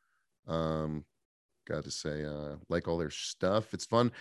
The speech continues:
It's fun sometimes in New York. You just run into random people whose, like, stuff you listen to or, like, read, and it's like, oh, they're just kinda, like, they're just kind of existing too, you know? Or we all just have, like, fucking bullshit jobs, you know? Theirs just happens to be, you know,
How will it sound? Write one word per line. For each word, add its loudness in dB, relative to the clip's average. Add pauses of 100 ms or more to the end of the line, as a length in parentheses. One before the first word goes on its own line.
(180)
It's 0
fun 10
sometimes 8
in 8
New 10
York. 10
You -2
just 2
run 4
into 2
random 2
people -2
whose, -2
like, -2
stuff -2
you 0
listen 0
to 2
or, 2
like, 2
read, 0
and -2
it's -4
like, -4 (680)
oh, 4
they're 6
just -2
kinda, 2
like, -6
they're -20
just -10
kind -2
of -6
existing -6
too, -2
you -4
know? -2
Or 0
we 2
all 6
just -8
have, 0
like, -4
fucking -4
bullshit -4
jobs, -4
you -6
know? -4 (300)
Theirs 4
just -4
happens -2
to -10
be, -2 (1080)
you 0
know, -4